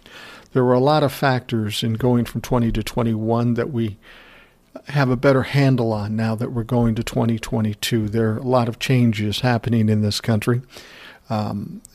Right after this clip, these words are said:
and, and I think we'll be better. And as I've told you before, if you don't go into something with a positive attitude, if you don't go into something that you th-,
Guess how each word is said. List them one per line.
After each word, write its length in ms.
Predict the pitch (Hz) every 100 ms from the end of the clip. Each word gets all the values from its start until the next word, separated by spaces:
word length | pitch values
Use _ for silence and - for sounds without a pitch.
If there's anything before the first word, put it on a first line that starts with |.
| _
and, 260 | 139 123 -
and 240 | - 147
I 80 | 143
think 220 | 135 147
we'll 100 | 139
be 160 | 123 123
better. 380 | 120 120 107 - - _ - -
And 100 | 160
as 140 | 170
I've 160 | 165 139
told 260 | 190 190
you 80 | 151
before, 560 | 123 117 - 135 113 101 - - -
if 200 | 135 135
you 80 | 127
don't 320 | 156 190 196
go 240 | 165 151
into 260 | 143 147 139
something 480 | - 139 127 139 127
with 160 | 117
a 60 | 110
positive 600 | - 135 135 120 131 127
attitude, 640 | 127 123 113 - 110 104
if 180 | 123 -
you 120 | 123
don't 340 | 123 151 185 -
go 180 | 156
into 240 | 143 147 127
something 640 | - 139 135 135 127 113 - - - - _ _
that 260 | 127 123 -
you 120 | 120
th-, 160 | -